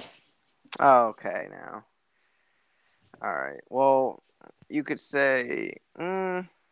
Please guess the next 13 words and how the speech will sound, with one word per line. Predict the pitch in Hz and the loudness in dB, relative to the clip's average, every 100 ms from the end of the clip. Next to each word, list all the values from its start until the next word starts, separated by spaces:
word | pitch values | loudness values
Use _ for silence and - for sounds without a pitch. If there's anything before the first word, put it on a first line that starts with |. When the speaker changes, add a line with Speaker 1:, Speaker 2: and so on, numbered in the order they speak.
| _ _ _ - - - - - - - _ - - _ _ _ _ | _ _ _ -18 -18 -20 -20 -20 -18 -20 _ -20 -20 _ _ _ _
Speaker 2:
um, | |
I | - 147 156 156 151 151 147 _ _ _ _ _ _ _ _ | 2 4 6 6 4 2 -2 _ _ _ _ _ _ _ _
don't | - 185 160 | -8 -6 -2
know. | 151 110 92 _ _ - - - | 0 0 -4 _ _ -20 -20 2
I | - | 4
mean, | 175 | 6
I'll | 165 | 6
take | 202 285 208 | 4 -2 -8
Bob. | - 101 104 110 - - | -6 -2 -2 -2 -8 -20
Yeah. | - 76 127 _ _ - _ _ _ _ - _ _ _ _ _ _ _ _ _ _ _ _ _ _ _ - | -18 -18 -20 _ _ -20 _ _ _ _ -20 _ _ _ _ _ _ _ _ _ _ _ _ _ _ _ -8
Speaker 1:
And | 143 | -6
see, | - 190 160 - 120 - | 0 0 0 -4 -10 -8
I, | 185 175 | -6 -6